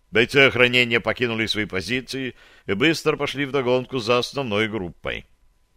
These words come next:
Переправа через водную преграду была почти завершена, и даже никто не утоп. «Может, река остановит эти треклятые патрули», — подумал командир.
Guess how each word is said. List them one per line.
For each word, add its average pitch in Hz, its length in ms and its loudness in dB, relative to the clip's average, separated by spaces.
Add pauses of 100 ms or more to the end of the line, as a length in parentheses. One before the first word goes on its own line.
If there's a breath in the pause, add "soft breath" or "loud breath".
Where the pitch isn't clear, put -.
(460)
Переправа 151 600 6
через 135 360 0
водную 127 440 -2
преграду 123 720 2 (440 soft breath)
была 131 280 6
почти 123 500 -2
завершена, 107 920 -4 (540)
и 80 120 -10
даже 127 400 2
никто 120 480 -4
не 165 80 -4
утоп. 156 540 -4 (1160)
«Может, 110 320 0
река 113 380 4
остановит 127 640 -4 (180 soft breath)
эти 110 240 -2
треклятые 110 800 0
патрули», — 107 640 -6 (340 soft breath)
подумал 117 380 0
командир. 113 720 -2